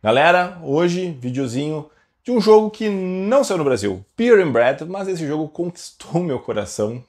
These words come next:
Foi uma compra, assim, que surpreendeu e gostei demais dele. E não conquistou tanto o coração da Ana, ela gostou mais ou menos, mas tem um amigo meu que adorou, então a gente joga bastante.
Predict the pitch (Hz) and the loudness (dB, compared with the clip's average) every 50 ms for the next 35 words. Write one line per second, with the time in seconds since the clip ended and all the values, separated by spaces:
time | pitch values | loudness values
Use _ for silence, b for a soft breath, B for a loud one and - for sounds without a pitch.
0 | _ _ - 139 160 165 143 - _ - - 147 151 147 131 117 - - 135 135 | _ _ -10 -8 -6 -8 -8 -10 _ -4 -4 -4 -2 -2 -2 -2 -2 -4 -8 -6
1 | - 143 123 - - - 120 - 160 143 123 117 123 131 139 127 131 127 120 - | -6 -6 -8 -6 -8 -8 -6 -4 -4 -2 0 0 0 0 0 0 -2 -4 -4 -4
2 | 139 135 123 147 139 131 123 120 127 139 147 123 110 110 107 110 127 131 b b | -6 -4 -4 -6 -6 -4 -2 -2 -2 -4 -6 -4 -2 -2 -2 -2 -2 -4 b b
3 | b b b b b b b b b _ _ _ - 170 226 262 - 208 180 202 | b b b b b b b b b _ _ _ -2 -2 -2 -2 -2 -6 -6 -6
4 | 220 214 202 175 - - 180 170 - 160 156 151 151 143 147 131 131 131 - 135 | -4 -4 -6 -6 -6 -4 -6 -4 -4 -4 -6 -6 -6 -4 -4 -4 -4 -4 -4 -4
5 | 135 123 117 123 139 175 180 160 131 113 110 104 104 - - - 131 127 123 120 | -4 -2 -2 -2 -4 -4 -6 -6 -6 -6 -6 -8 -8 -10 -10 -10 -8 -8 -6 -6
6 | 120 120 127 117 123 135 143 139 131 - 156 147 143 143 147 160 - 160 143 131 | -6 -6 -4 -4 -4 -4 -4 -4 -2 -2 -2 0 0 0 0 2 0 0 2 4
7 | 135 123 113 120 135 135 139 131 131 123 127 131 131 127 123 120 127 131 127 - | 4 4 4 2 0 0 -2 -4 -4 -4 -4 -4 -2 -2 -2 -2 -2 -4 -4 -6
8 | - 120 117 123 131 - - | -6 -6 -6 -6 -8 -14 -20